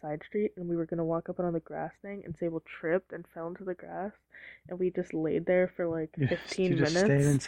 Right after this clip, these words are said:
Speaker 2: some random person's grass?
Speaker 1: No, we, we were on, like, the, the weird island of grass.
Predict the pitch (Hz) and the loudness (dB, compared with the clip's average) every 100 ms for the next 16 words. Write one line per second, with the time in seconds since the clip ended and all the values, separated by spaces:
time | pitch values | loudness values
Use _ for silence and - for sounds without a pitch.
0 | 117 113 123 135 - - - 120 - - | -4 -2 0 0 -2 -10 -8 -8 -4 -2
1 | 139 - - - - - _ 156 208 226 | -2 -4 -8 -12 -16 -18 _ -8 4 6
2 | 196 170 165 147 - - 196 196 190 190 | 8 8 6 6 4 4 6 10 10 8
3 | 190 190 - 190 180 _ _ _ _ _ | 6 4 2 0 0 _ _ _ _ _
4 | - 180 185 185 170 - 156 156 160 160 | -12 -2 4 4 4 -2 -8 -2 0 0
5 | 151 151 - 143 135 143 | -2 -6 -6 -6 -4 -6